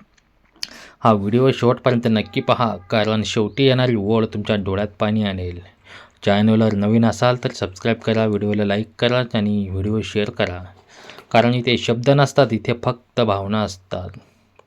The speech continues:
"प्रीतीच्या बोला नाही पेचाड, भलं तसे गोड करीन घेई,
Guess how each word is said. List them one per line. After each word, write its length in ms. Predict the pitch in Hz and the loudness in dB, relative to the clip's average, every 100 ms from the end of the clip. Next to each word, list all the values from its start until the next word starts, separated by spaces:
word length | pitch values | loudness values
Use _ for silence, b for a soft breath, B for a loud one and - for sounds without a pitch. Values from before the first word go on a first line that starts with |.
| _ _ B B B B B _ | _ _ B B B B B _
"प्रीतीच्या 520 | 110 98 139 143 147 | -2 -2 -2 2 4
बोला 320 | 127 123 123 | 4 4 4
नाही 260 | 123 120 120 | 2 2 0
पेचाड, 480 | 120 113 104 120 117 | 2 0 2 0 2
भलं 360 | 110 98 101 117 | 0 0 -2 -2
तसे 220 | 117 - 113 | -4 -2 -4
गोड 240 | 101 104 | -2 -4
करीन 580 | 113 - 104 104 117 104 | -6 -8 -8 -4 -2 -2
घेई, 280 | 98 92 | -4 -6